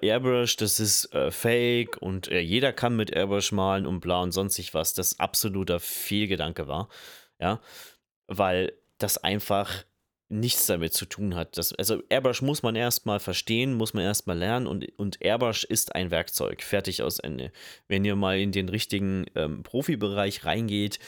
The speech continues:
dann werdet ihr auch sehen, dass die Leute für diverse Techniken auch Airbrush benutzt haben als Beispiel. Es, manches ist einfach viel leichter damit. Es ist auch, ähm, es ist auch wirklich sinnvoll, mal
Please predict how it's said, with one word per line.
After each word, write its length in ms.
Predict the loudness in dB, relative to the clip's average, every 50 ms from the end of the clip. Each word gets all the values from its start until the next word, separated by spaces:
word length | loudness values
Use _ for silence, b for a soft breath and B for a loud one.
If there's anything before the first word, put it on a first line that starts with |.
| B B B B
dann 200 | -2 0 0 0
werdet 280 | 0 0 0 -2 -4
ihr 160 | -4 -2 0
auch 140 | 0 0 0
sehen, 280 | 0 -2 -2 -2 -2 -2
dass 120 | -4 -4
die 140 | -4 -4 -4
Leute 280 | -2 0 0 0 -2 -4
für 200 | -8 -6 -6 -6
diverse 440 | -6 -4 -2 0 0 0 0 -2
Techniken 540 | -4 -4 -4 -4 -4 -4 -6 -6 -6 -6 -4
auch 200 | -2 -2 -2 -2 -2
Airbrush 400 | -4 -2 -2 -2 -2 -4 -4 -6
benutzt 420 | -8 -8 -8 -4 -4 -4 -4 -4
haben 240 | -6 -6 -6 -6 -8
als 180 | -10 -10 -10 -8
Beispiel. 440 | -8 -6 -6 -6 -6 -8 -8 -8 -4
Es, 200 | -4 -4 -4 -4
manches 480 | -4 -2 0 0 0 0 -2 -2 -2
ist 160 | -2 -2 -4
einfach 280 | -4 -4 -6 -6 -8 -8
viel 280 | -10 -10 -8 -6 -4 0
leichter 360 | 0 0 0 0 -2 -6 -8
damit. 340 | -8 -10 -14 -14 -16 -18 -18 B B B B B B B B
Es 100 | 0 2
ist 180 | 2 4 4
auch, 340 | 4 4 4 2 2 -2 -4 -2 0
ähm, 380 | 0 0 0 0 -2 -4 -6 B B B B B B B B B _ -8
es 120 | -4 -2
ist 140 | -2 2 2
auch 160 | 2 2 2
wirklich 360 | -2 -2 -2 -2 -4 -2 0
sinnvoll, 520 | 0 2 2 2 0 0 0 2 2 2 2
mal 340 | 2 2 2 2 2 0